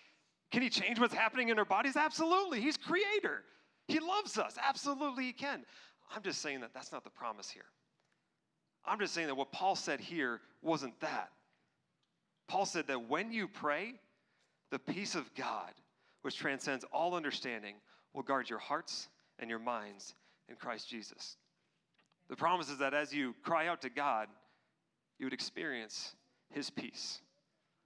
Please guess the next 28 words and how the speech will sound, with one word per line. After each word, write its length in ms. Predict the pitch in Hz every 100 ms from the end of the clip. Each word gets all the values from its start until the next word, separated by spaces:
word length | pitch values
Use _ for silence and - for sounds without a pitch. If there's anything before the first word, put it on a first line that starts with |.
| _ _ -
His 160 | 175
peace 240 | - 220 -
that 220 | 180 139 -
knowledge 440 | 156 170 247 208 151
alone 320 | 156 180 156
can't 280 | - 156 131
bring. 220 | 143 117 101 - - _ _ _ _ _ _ _ _ _ _ _ _ 160
Knowledge 340 | 208 285 262
can 140 | 214 170
help 240 | 208 -
us 160 | 208 202
sometimes 480 | 214 190 190 202
say, 80 | 196
"Okay, 180 | 185 196
I 80 | 156
get 220 | 156 208
it 100 | 226
now." 300 | 123 113 147 - _ _ _ _ _ _ _ _ _ _ _
But 100 | 151
knowledge 300 | 180 269 285
alone 300 | 233 262 214
can't 280 | - 233 180
bring 380 | 170 247 180 143 -
the 80 | 175
lasting 540 | 143 165 226 - 180 -
peace 460 | - 220 - - - - - 156
that 120 | -
comes 560 | - 180 131 - -